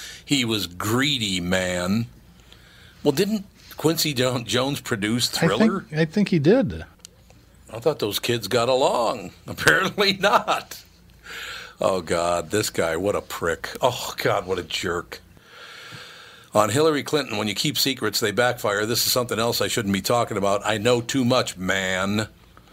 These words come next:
Speaker 1: On rock music, rock ain't nothing but a white version of rhythm and blues.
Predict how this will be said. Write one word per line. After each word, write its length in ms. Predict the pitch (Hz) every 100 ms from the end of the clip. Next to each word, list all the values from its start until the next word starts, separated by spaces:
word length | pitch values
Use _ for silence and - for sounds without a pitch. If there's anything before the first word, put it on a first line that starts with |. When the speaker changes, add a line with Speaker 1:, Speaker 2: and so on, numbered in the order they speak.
| - - - - - -
Speaker 1:
On 160 | 107 110
rock 260 | 139 123
music, 380 | 135 131 110 104
rock 280 | 110 135 135
ain't 160 | 117
nothing 280 | 107 120 123
but 80 | 107
a 60 | 92
white 360 | 92 123 123
version 320 | 110 117 113
of 80 | 98
rhythm 240 | 104 113 104
and 140 | 98
blues. 640 | 104 127 110 104 95 -